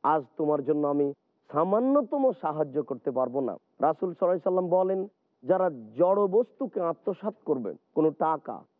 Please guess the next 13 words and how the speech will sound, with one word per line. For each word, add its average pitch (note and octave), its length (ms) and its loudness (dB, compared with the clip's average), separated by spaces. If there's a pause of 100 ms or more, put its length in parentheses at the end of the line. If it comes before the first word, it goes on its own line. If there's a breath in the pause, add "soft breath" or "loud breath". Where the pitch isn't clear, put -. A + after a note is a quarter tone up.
(140)
কোনো D3 240 2 (180)
সোনা, D#3+ 380 0 (340)
চাঁদি, C#3+ 420 -2 (420)
যে D#4 200 2
কোনো C#4+ 320 -2
বস্তু, D#3 500 -8 (480)
যে D#4 200 0
কোনো C#4 300 0 (100)
শস্য F#3+ 340 -4
যদি D#3+ 180 -4
আত্মসাৎ D#3 520 -8 (100)
করে, C#3+ 280 -2 (220)
তাহলে F#3+ 360 0